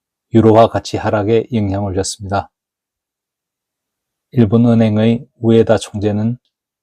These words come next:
단기적으로 통화 정책을 안정적으로 유지하고 미국의 상호 관세로 인해 기준금리를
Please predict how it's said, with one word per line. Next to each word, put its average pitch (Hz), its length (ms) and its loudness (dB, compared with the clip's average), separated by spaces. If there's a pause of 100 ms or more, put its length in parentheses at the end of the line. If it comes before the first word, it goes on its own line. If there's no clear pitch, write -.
단기적으로 104 840 2 (220)
통화 117 220 2
정책을 110 500 -2
안정적으로 104 680 -4
유지하고 98 720 -2 (640)
미국의 113 680 2
상호 113 360 -2
관세로 107 400 -4
인해 107 420 -2 (340)
기준금리를 107 880 0